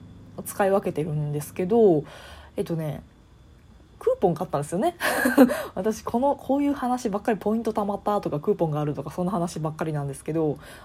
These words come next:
千円のクーポンが配られてて、ホットペッパービューティーで。で、タイ古式マッサージも、まあ、でも結構いいお値段するんですよ。普通の、その、寝っ転がりっぱなしのチェーン店のマッサージよりかは、プラス千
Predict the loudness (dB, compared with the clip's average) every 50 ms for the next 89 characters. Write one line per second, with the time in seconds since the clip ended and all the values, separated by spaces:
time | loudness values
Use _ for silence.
0 | -20 -14 -6 0 0 2 2 2 2 2 2 0 0 -2 2 2 2 2 2 0
1 | 0 0 0 -2 -4 -6 -6 -8 -6 -2 0 0 2 2 0 0 0 -4 -8 -4
2 | -2 -2 -2 -2 -6 -10 -20 -20 -20 -12 -12 -12 -6 -4 -4 0 0 0 0 0
3 | -2 -2 0 4 4 4 4 2 -2 -4 0 2 0 0 0 -8 -18 -20 -20 -20
4 | -20 -20 -20 -20 -12 -6 -2 0 2 2 2 2 0 -2 -8 -18 -20 -20 -20 -20
5 | -16 -12 -8 -8 -8 -4 0 0 0 0 0 -2 -2 -2 -2 -4 -4 -2 -2 -2
6 | 0 0 -2 0 0 0 0 0 0 0 0 0 0 -2 0 -2 -2 -4 -2 -2
7 | -2 0 2 2 4 4 4 4 2 0 0 -2 -4 -6 -6 -8 -4 -4 -2 0
8 | 0 0 0 -2 -4 -6 -8 -12 -14 -14 -14 -14 -14 -10 -10 -6 0 2 4 4
9 | 4 4 2 4 4 2 2 0 -8 -20 -20 -20 -6 -2 0 0 2 2 2 0
10 | 0 -2 -2 -2 -2 -2 -2 0 2 4 4 4 4 4 2 0 0 0 -2 -2
11 | -2 -2 -2 -4 -4 -2 -2 -2 0 0 0 -2 -2 -2 -2 0 0 -2 -2 -2
12 | -4 -4 -8 -12 -16 -10 -8 -8 -8 -8 -10 -8 -6 -4 -4 -2 -4 -2 -2 -2
13 | -2 0 0 0 0 0 -2 -4 -6 -6 -8 -8 -6 -6 -6 -6 -6 -10 -8 -8
14 | -8 -8